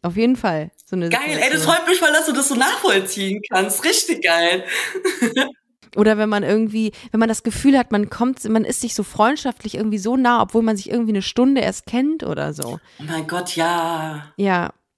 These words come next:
Speaker 1: aber dafür, das ist schon, ja, geil, dass du das aufgreifst.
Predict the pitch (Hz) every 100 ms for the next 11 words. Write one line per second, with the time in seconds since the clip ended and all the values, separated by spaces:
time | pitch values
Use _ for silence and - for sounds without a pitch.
0 | _ _ - 190 190 196 - 233 208 196
1 | - 202 233 - 247 226 233 233 - 226
2 | 240 240 330 175 - 196 202 202 - 226
3 | - 151 151 - -